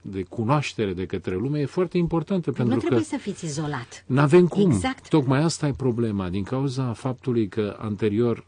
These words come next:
Speaker 1: probabil că politica anterioară n-a fost de cunoaștere, de dorința de a fi cunoscută instituția, instituția s-a cam izolat. Și atunci, asigur că populația, poporul, cetățenii din interior și din exteriorul țării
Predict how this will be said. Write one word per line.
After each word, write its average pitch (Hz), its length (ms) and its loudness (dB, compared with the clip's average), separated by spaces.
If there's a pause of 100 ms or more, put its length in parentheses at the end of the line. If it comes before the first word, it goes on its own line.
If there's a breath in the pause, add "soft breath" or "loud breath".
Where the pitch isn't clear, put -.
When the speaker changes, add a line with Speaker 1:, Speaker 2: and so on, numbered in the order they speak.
(100)
Speaker 1:
probabil 120 500 0
că 107 320 -2
politica 107 460 0
anterioară 95 500 0
n-a 139 160 0
fost 104 280 -4
de 90 100 -2
cunoaștere, 92 720 -6
de 95 120 -2
dorința 110 480 0
de 90 80 -2
a 90 40 -2
fi 101 160 -6
cunoscută 95 500 -6
instituția, 151 600 -6 (680 loud breath)
instituția 147 640 -2
s-a 160 220 -6
cam 165 240 -2
izolat. 143 600 -6 (380 soft breath)
Și - 180 -10
atunci, 147 340 -4
asigur 156 380 -2
că - 140 -4
populația, 139 640 -2
poporul, 135 500 -2
cetățenii 143 840 -2 (300 loud breath)
din 156 260 2
interior 120 640 2
și - 160 -4
din 123 180 -2
exteriorul 101 520 -2
țării 127 360 -8